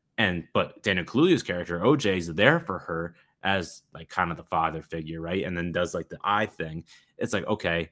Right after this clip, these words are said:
that makes sense. And then by the time him sacrificing himself for her to get away, but nothing happens 'cause of it, very odd. When he's looking at the alien,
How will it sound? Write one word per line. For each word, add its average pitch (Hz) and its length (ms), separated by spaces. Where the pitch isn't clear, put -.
that 95 160
makes 95 200
sense. 120 280
And 110 120
then 104 100
by 110 200
the 107 80
time 131 260
him 120 160
sacrificing 113 800
himself 104 400
for 139 220
her 135 180
to 123 80
get 120 160
away, 113 440
but 117 220
nothing 113 400
happens 139 500
'cause 139 220
of 160 100
it, 185 180
very 101 260
odd. 87 320
When 120 160
he's 92 140
looking 127 400
at 92 140
the 82 140
alien, - 300